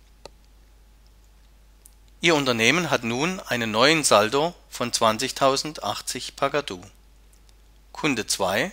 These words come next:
hat einen neuen Saldo von einhundert Pagadu.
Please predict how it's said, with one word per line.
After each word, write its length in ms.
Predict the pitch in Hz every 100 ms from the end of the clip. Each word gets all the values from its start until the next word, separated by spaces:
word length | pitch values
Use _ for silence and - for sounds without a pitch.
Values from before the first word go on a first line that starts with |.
| -
hat 160 | 180 170
einen 260 | 156 156
neuen 300 | 151 143 151
Saldo 480 | 147 151 151 160 156 - - - - -
von 240 | - 214
einhundert 720 | - 113 107 101 90 82 - -
Pagadu. 460 | - 101 95 -